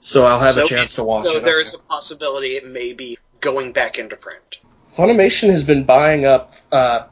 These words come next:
Speaker 1: properties here recently. They got the rights to distribute The Big O, which is a mech series that I really enjoy, as well as Outlaw Star, which was another show we briefly talked about in the last episode. So,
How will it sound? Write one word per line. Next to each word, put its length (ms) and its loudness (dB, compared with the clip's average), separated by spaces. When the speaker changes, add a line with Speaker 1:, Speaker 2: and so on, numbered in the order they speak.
Speaker 1:
properties 500 0
here 160 -2
recently. 480 -6
They 140 -2
got 300 0
the 80 -4
rights 280 0
to 120 -6
distribute 680 -6
The 80 -8
Big 220 0
O, 220 0
which 200 -6
is 100 -12
a 60 -8
mech 260 -2
series 480 -8
that 80 -10
I 80 -2
really 320 -4
enjoy, 500 -6
as 160 -2
well 220 6
as 180 -2
Outlaw 420 2
Star, 580 2
which 200 -12
was 200 -12
another 320 -2
show 280 0
we 140 -6
briefly 420 -6
talked 340 0
about 300 0
in 60 -12
the 80 -6
last 360 -2
episode. 600 -8
So, 460 2